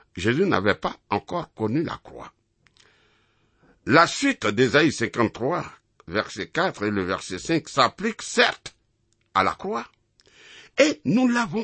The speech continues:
considéré comme puni, frappé de Dieu et humilié. Mais il était blessé pour nos péchés, brisé pour nos iniquités.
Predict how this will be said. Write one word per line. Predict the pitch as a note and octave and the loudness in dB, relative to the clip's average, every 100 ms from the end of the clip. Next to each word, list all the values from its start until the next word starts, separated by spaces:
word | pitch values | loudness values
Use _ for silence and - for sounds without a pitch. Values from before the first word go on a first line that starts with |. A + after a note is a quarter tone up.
| - | -4
considéré | A3 G#3+ - F3+ G3 F#3+ F#3+ | -4 -4 -4 0 0 2 -2
comme | - F#3+ D3+ | -2 -4 -6
puni, | - E3+ G#3 A3 - _ - - _ - _ | -10 -6 -2 0 -2 _ -20 -20 _ -20 _
frappé | - - G3+ - F#3+ | -2 2 2 4 4
de | C#3+ D#3 | 6 2
Dieu | F2+ A#2 D#3+ C#3+ _ _ - | 2 0 0 -2 _ _ -2
et | C3 C3+ | -2 0
humilié. | C#3 A2+ F#2 D2+ - - _ _ _ _ _ _ _ _ _ _ _ _ _ _ - | -2 0 -2 -8 -18 -20 _ _ _ _ _ _ _ _ _ _ _ _ _ _ -6
Mais | G#2 - - | -4 -4 -6
il | G#2+ A#2+ | -2 -2
était | - D3+ | 0 -4
blessé | E2 A2 - - | -2 -6 -6 -12
pour | A#2 - G2 | -12 -8 -6
nos | G2+ G2 | -4 -6
péchés, | F#2+ - A#2+ - - F3+ F3 _ _ _ _ _ _ _ _ - _ _ | -8 -10 -10 -10 -6 -6 -6 _ _ _ _ _ _ _ _ -20 _ _
brisé | - D#2+ F#3+ D3+ A3 F#3+ - _ | -8 0 0 2 0 0 -2 _
pour | B2 G#2+ | -8 -2
nos | B2 | 0
iniquités. | A#2+ A2 D3 E3+ F3+ E3 G#3+ F#3 | 0 2 2 2 -2 -6 -6 -6